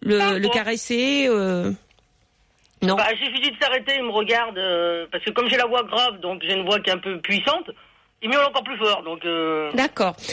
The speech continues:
Speaker 1: Bon, écoutez, Marie, euh, les miaulements, euh, chez un vieux chat, parce que bon, quinze ans, c'est quand même un senior,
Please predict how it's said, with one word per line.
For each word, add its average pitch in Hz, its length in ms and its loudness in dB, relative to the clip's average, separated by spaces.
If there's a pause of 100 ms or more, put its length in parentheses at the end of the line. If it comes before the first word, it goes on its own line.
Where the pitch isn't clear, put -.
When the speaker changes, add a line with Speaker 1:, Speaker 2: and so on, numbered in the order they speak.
(180)
Speaker 1:
Bon, 247 180 4
écoutez, 440 280 0 (260)
Marie, 311 500 2
euh, 233 220 4
les 254 180 4
miaulements, 285 720 2 (120)
euh, 185 520 4
chez 254 220 2
un 247 80 2
vieux 226 220 2
chat, 277 280 0
parce 226 140 -2
que 185 80 2
bon, 175 200 2
quinze 190 280 2
ans, 226 100 4
c'est 214 120 -4
quand 180 100 2
même 202 160 4
un 180 100 4
senior, 226 400 4